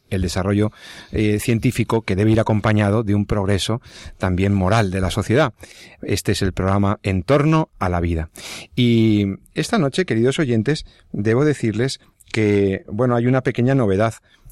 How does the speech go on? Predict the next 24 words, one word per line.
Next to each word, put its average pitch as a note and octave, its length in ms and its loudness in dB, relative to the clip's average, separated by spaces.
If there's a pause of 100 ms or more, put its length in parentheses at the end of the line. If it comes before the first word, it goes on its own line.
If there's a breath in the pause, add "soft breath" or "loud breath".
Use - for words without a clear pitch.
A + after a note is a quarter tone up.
(140)
Y A2+ 140 -2
es A2+ 140 0
que A#2+ 540 2 (200 soft breath)
resulta A#2+ 380 0
que A2 840 0
nuestro G#2+ 360 -2
querido A2 640 2
amigo, A2 480 0
colaborador G2+ 640 0
y G#2+ 200 0
conductor G2+ 600 -2
también A2+ 300 0
de A2 80 0
este G#2 180 -4
programa, G#2+ 440 0 (340 loud breath)
eh, G2 560 -2
mi G#2 160 -2
querido G#2+ 260 -2
amigo A#2 220 0
el G#2+ 80 0
doctor G#2 280 -4
Jesús A2 300 -2
San A#2 160 0
Román, B2 340 2